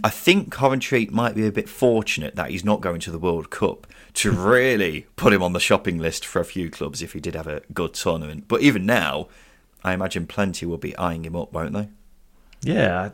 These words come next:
Speaker 2: without doubt. He's a, he's a very good goal scorer. And I think we were saying it in midweek or, or, or in last week's episode that not only is he a good goal scorer, but he can carry the ball, he can make runs,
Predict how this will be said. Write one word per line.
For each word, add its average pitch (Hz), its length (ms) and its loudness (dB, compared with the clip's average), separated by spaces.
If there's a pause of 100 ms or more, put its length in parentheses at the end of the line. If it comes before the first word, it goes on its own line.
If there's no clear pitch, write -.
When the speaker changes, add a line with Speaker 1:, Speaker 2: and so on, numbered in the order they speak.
Speaker 2:
without 113 400 0
doubt. 131 240 6
He's 95 200 0
a, 98 220 4
he's 104 180 0
a 101 80 4
very 117 200 4
good 98 160 0
goal 107 200 0
scorer. 82 340 0
And 82 120 0
I - 520 -12
think - 240 0
we 98 80 2
were 92 60 2
saying 92 280 2
it 92 120 -2
in 90 100 -2
midweek 90 400 -2
or, 98 60 2
or, 92 300 6
or 90 200 12
in 90 100 4
last 92 220 0
week's - 180 -6
episode 90 420 -2
that 92 200 2
not 107 160 2
only 98 200 4
is 87 100 -2
he 95 60 -2
a - 20 -2
good 95 160 -4
goal 110 200 2
scorer, 90 360 -2
but 92 120 -6
he 90 60 -4
can - 180 -8
carry 101 300 0
the 90 140 -2
ball, 120 400 0
he 101 80 -2
can 92 240 -6
make 92 180 -4
runs, 92 440 -4